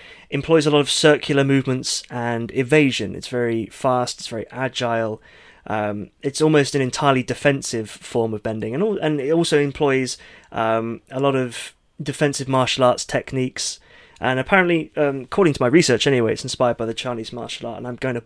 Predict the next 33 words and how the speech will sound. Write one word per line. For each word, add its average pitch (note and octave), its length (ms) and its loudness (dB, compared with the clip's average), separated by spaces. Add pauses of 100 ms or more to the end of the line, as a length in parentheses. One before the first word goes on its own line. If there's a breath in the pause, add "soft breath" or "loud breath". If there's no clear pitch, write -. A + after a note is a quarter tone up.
butcher B2 320 -2
this, G#2 340 -8
just - 220 -8
to B2+ 60 -2
warn A#2+ 280 -2
<laughs> - 20 -10
people. - 520 0
I'm F3+ 120 8
gonna D#3 160 4
absolutely D3+ 300 0
butcher C#3+ 260 0
the A2+ 40 -10
Chinese. A#2 380 -8 (420 loud breath)
Ba B2+ 200 6
Gua C3 220 4
Zhang. A#2 400 -2 (160)
It's C#3 220 -8
very D#3+ 360 6
much - 480 2 (140)
flowy, D#3 520 6
uh, C#3+ 160 2 (260)
less G#3+ 220 8
flowy F#3+ 320 8
than D3+ 180 2
water, D3+ 320 4
which F#3+ 180 -4
we'll A#2 80 -6
get G2+ 140 -6
onto A2 200 -10
in G#2+ 140 -12
a A#2 100 -10
second, B2 360 -8
but B2+ 200 -2